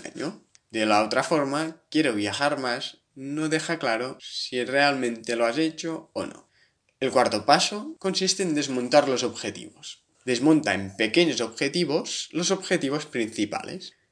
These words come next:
¿Cuáles son los pasos a seguir para conseguir este objetivo principal? ¿Qué tienes que hacer para conseguirlo? Por ejemplo, hacer dos viajes de cinco días este año. Para desmontarlo haríamos, primero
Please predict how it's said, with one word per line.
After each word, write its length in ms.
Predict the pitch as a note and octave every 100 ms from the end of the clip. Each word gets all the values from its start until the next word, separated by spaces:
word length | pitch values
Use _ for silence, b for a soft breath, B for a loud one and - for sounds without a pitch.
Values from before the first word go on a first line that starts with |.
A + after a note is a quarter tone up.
| _
¿Cuáles 260 | - D#3+ D#3+
son 160 | D#3+ C#3
los 160 | C3+
pasos 300 | - C#3 B2+
a 80 | B2
seguir 480 | - G#2 A#2 B2+ -
para 220 | C3 B2+
conseguir 560 | C3 A#2 G#2 B2 C3+ -
este 260 | B2 - D3+
objetivo 500 | C#3+ C3 A2 B2+ A2
principal? 760 | A2 G2+ - D3+ D#3 - - _ _ b b b b -
¿Qué 100 | C#3
tienes 300 | E3+ E3 -
que 60 |
hacer 320 | C#3+ F#3+ E3 -
para 200 | G2 F#2
conseguirlo? 880 | G2 - G2 F#2+ F2+ F2+ E2 - _ _
Por 140 | G#2+
ejemplo, 600 | G#2 C#3 A#2+ - D#2 - _ -
hacer 320 | C3 D#3+ D#3
dos 220 | D3+ B2+
viajes 640 | A2+ F2 - - - - -
de 100 | G2+
cinco 360 | G#2+ A2 C3
días 360 | D3 F3 F#3+ F#3
este 300 | G#2+ - G2+
año. 320 | - - - - _ -
Para 180 | B2+
desmontarlo 680 | B2+ B2+ C3+ C#3+ F3+ F3+ F#3+
haríamos, 600 | D3+ A2+ G2+ F2+ F#2+ - -
primero 480 | C3 D#3+ F3 G#3